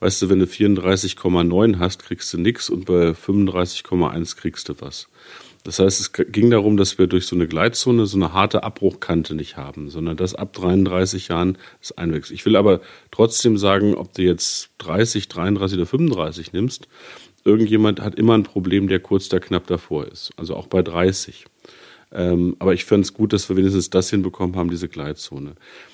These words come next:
Man muss aber im Kern fairerweise auch sagen, dass es irgendein Kriterium geben muss. Da kann man politisch drüber streiten, wo man's liegt. Aber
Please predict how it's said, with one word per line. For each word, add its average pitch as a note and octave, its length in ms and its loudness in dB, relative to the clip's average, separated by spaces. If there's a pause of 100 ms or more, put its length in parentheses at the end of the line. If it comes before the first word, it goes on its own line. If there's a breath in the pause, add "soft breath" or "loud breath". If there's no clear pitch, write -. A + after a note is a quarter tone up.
(120 loud breath)
Man F#2+ 80 4
muss B2+ 160 6
aber A#2 120 6
im G2 120 2
Kern B2+ 260 0
fairerweise G#2 580 0
auch F2 120 -10
sagen, F#2 340 -4
dass G#2 140 -4
es G2 200 -8 (140)
irgendein C3+ 380 4
Kriterium A2+ 560 -2
geben F#2+ 240 -2
muss. D2 260 -6
Da - 80 -14
kann F2+ 160 -6
man F2 100 -2
politisch F#2+ 320 -8
drüber F#2 240 -6
streiten, F2+ 440 -8
wo - 20 -8
man's F2 320 -8
liegt. C#3+ 380 -4 (580 loud breath)
Aber F#2+ 320 4